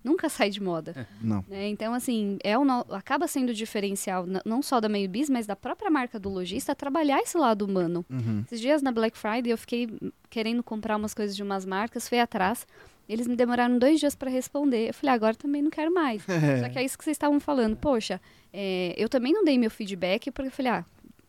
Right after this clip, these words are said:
Speaker 1: deixa, não vou falar nada." Mas com o feedback também dos clientes, a gente aprende tanto, podia ter, eles poderiam mo-, melhorar isso. E o feedback dos clientes nossos também, é, nos ajudam a colocar, é, o nosso olhar em, em pontos, detalhes que a gente não percebeu.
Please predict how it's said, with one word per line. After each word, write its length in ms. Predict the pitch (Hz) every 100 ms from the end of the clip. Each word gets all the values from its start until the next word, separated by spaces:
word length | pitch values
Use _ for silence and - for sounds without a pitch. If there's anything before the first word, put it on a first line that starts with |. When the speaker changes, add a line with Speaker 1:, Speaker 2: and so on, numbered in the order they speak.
| _ -
Speaker 1:
deixa, 380 | 220 175 -
não 100 | 180
vou 100 | 196
falar 280 | 208 214 214
nada." 340 | 226 175 165 - - - -
Mas 400 | 202 196 202 202
com 180 | - 330
o 40 |
feedback 500 | - 220 202 190 -
também 300 | 202 185 185
dos 140 | 180 -
clientes, 380 | 170 190 233
a 40 | 220
gente 240 | 226 233
aprende 400 | 226 277 294 -
tanto, 400 | - 214 262 - -
podia 320 | 208 214 240
ter, 220 | - 226 214
eles 220 | 269 -
poderiam 380 | 285 247 247 285
mo-, 140 | 240
melhorar 600 | 220 220 202 190 185 175 _ _
isso. 380 | 202 202 190 170 - - - -
E 340 | 220 254 302 -
o 120 | 226
feedback 480 | 247 226 220 311 254
dos 180 | 262
clientes 560 | - 214 262 480 - 220
nossos 380 | 202 202 - -
também, 400 | 196 185 160 165 - - -
é, 220 | - 190 185
nos 180 | 208
ajudam 560 | 247 277 226 285 349 262
a 60 | 240
colocar, 800 | 220 208 - 214 226 247 226 -
é, 200 | 190 190
o 80 | 202
nosso 280 | 220 254 285
olhar 240 | 226 240
em, 260 | 294 285 -
em 140 | 240
pontos, 500 | 240 - 302 466 311
detalhes 720 | 226 220 233 262 311 247 214
que 100 | -
a 60 | 240
gente 240 | 254 285
não 100 | 294
percebeu. 640 | 285 302 - 285 262 294